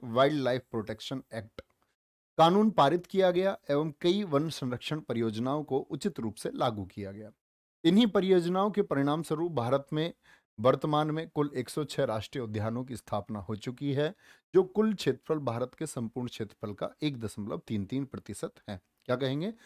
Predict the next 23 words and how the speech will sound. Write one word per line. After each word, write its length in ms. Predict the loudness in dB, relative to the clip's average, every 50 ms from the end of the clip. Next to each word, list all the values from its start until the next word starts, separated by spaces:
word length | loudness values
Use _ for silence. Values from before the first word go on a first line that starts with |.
| -20 _ _ 2
कुल 200 | 4 6 6 4
क्षेत्रफल, 540 | 2 2 -2 -2 -2 -4 0 0 0 0 0
क्या 180 | 0 2 2
बोलेंगे? 420 | 4 4 4 2 2 2 0 -2 -2 -4 -12 -16 _ 2
एक 220 | 4 4 4 4
दशमलव 420 | 0 -4 -4 -4 -6 -6 -6 -6 -8
तीन 260 | -6 -4 -4 -4 -4
तीन 220 | -2 -4 -4 -4
प्रतिशत 500 | -4 -6 -8 -8 -8 -10 -8 -8 -8 -8 _ -12 -10 -10
है। 120 | -10 -10 _ _ _ _ _ _ -12
आगे 160 | -10 -10 -12
चलिए, 260 | -16 -18 _ _ _ _ _ _ _ _ _ _ _ _ _ _ _ _ _ _ _ -2
सबसे 340 | 4 4 4 6 6 4 6
बड़ा 220 | 8 8 10 10 10
राष्ट्रीय 400 | 8 8 6 6 4 2 2 4
उद्यान 340 | 4 4 2 2 2 0
आपसे 300 | 0 0 -2 -2 -2 -2
पूछा 300 | -2 -2 -4 -6 -2 0
जाएगा 300 | 2 2 2 2 2 0
तो 120 | 0 0 0
आप 160 | -2 -2 -2
क्या 140 | -2 -2 -2
कहेंगे? 420 | -2 -2 -4 -4 -4 -4 -6 -8